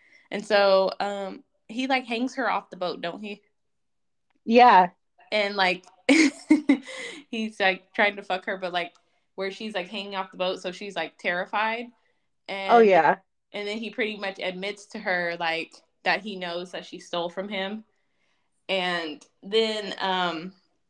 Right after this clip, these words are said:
Speaker 1: there's a storm. Shit gets crazy. She ends up having to swim him to this, like, little,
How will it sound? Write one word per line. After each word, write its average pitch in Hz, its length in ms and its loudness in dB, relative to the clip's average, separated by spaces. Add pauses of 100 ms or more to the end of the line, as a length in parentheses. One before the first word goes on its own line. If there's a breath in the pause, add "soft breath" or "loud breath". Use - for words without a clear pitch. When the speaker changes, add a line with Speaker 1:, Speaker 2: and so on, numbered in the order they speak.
(180)
Speaker 1:
there's 202 200 0
a 190 60 -4
storm. 208 800 -6 (1400)
Shit - 380 0
gets 196 220 -2
crazy. 214 540 0
She 214 200 -2
ends 202 160 -2
up 180 120 -2
having 185 260 0
to 175 100 -6
swim 202 360 -6
him 202 380 -8 (160)
to 185 120 -4
this, 185 340 -4 (260)
like, 185 300 2
little, 180 640 -6